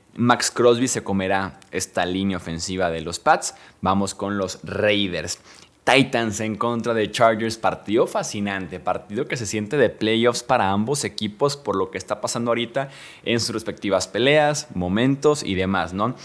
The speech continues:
Tenemos por un lado a Derrick Henry contra esta defensiva históricamente mala por tierra que es la de los Chargers. Tenemos por el otro lado a Justin Herbert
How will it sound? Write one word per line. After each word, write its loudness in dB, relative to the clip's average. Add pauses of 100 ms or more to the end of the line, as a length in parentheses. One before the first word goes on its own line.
(260)
Tenemos 0
por 4
un 2
lado 6
a 2
Derrick -2
Henry -2 (340)
contra 2
esta 0
defensiva -2
históricamente 0
mala -2
por -4
tierra 0
que -2
es -2
la -2
de 0
los -4
Chargers. -4 (800)
Tenemos 2
por 2
el 2
otro 2
lado 0 (340)
a 0
Justin 0
Herbert 2